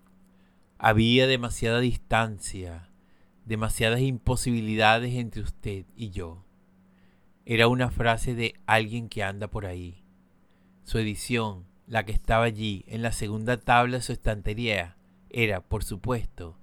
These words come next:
la primera, la publicada por Editorial Hermes en mil novecientos setenta y siete. Dios se dio cuenta de que sí, estaba un poco obsesionado. Cada pensamiento que tenía,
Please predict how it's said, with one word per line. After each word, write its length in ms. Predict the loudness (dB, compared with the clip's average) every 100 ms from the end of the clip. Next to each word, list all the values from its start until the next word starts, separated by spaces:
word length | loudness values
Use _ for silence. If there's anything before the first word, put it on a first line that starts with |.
| -20 -8
la 140 | -6
primera, 560 | -4 -8 -12 -14 -16 -20 _ _ _ _ _ -8
la 140 | -6 -2
publicada 520 | 0 2 6 8 8
por 160 | 4
Editorial 640 | 4 2 0 0 0 0 0
Hermes 560 | -2 -2 -4 -12 -14 -8
en 160 | -6
mil 160 | -4 -2
novecientos 480 | -2 -4 -6 -6 -6
setenta 440 | -4 -4 -6 -8
y 60 | -12
siete. 520 | -12 -16 -14 -16 -16 -20 _ _ _ _ _ _
Dios 580 | -4 2 4 4 -2 -16 -20 _ _ _ _ _ _ -14
se 140 | -6 -2
dio 200 | -2 -2
cuenta 320 | -2 0 0
de 120 | 0
que 100 | -4
sí, 400 | -6 -2 -4 -6 _ _ -20 -8
estaba 500 | -6 -2 0 0 0
un 120 | -4
poco 340 | -4 -4 -4
obsesionado. 960 | -10 -8 -10 -10 -12 -12 -14 -14 -16 -20 -20 _ _ _ _ _ _ _ _ _ 2
Cada 260 | 6 6 6
pensamiento 560 | 2 0 -2 -2 -2
que 100 | -4
tenía, 720 | -4 -6 -6 -6 -8 -12 -16